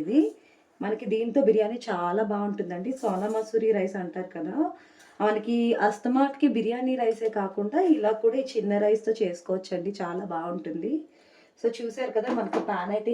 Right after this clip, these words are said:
హీట్ ఎక్కుతుంది. So actually మీరు వేసుకోవాలనుకుంటే ఘీ వేసుకోండి, ఘీ వేసుకోండి. మా హస్బెండ్కి అయితే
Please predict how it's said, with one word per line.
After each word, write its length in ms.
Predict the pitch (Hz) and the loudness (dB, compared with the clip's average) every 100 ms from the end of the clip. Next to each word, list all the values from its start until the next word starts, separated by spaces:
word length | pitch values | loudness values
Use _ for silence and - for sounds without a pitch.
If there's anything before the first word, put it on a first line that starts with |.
| 220 | -2
హీట్ 180 | 202 214 | -2 -2
ఎక్కుతుంది. 500 | 208 202 196 180 233 381 - _ _ _ _ | -4 -4 -6 -2 -2 -2 -4 _ _ _ _
So 100 | 220 220 226 - - - - - | 0 2 0 -6 -18 -20 -6 2
actually 520 | 226 226 285 294 359 320 | 2 4 6 8 10 8
మీరు 200 | 277 233 | 8 6
వేసుకోవాలనుకుంటే 960 | 214 220 - 262 254 233 - 226 220 339 523 - _ - 185 | 4 4 0 -2 0 -2 0 0 4 4 4 -2 _ -6 -2
ఘీ 100 | 240 311 262 | 6 6 8
వేసుకోండి, 640 | 220 - - 202 208 302 480 - _ _ _ _ | 0 -2 -2 0 2 2 0 -10 _ _ _ _
ఘీ 140 | 202 233 220 | -6 -2 0
వేసుకోండి. 500 | 202 202 202 202 311 359 | 0 0 -2 4 4 4
మా 100 | 214 208 | 2 2
హస్బెండ్కి 480 | 190 165 208 226 226 | -2 0 -2 2 2
అయితే 240 | 220 220 | 2 2